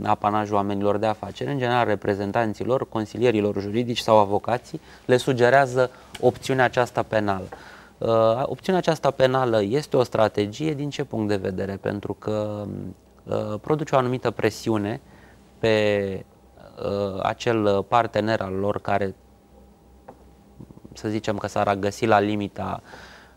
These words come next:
um, legii penale cu o anumită chestiune și atunci, uh, vor obține ceea ce poate mai greu și într-un timp mai lung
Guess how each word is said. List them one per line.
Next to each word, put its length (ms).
um, 560
legii 380
penale 560
cu 100
o 40
anumită 600
chestiune 600
și 140
atunci, 480
uh, 120
vor 200
obține 560
ceea 200
ce 680
poate 680
mai 320
greu 240
și 160
într-un 360
timp 340
mai 280
lung 400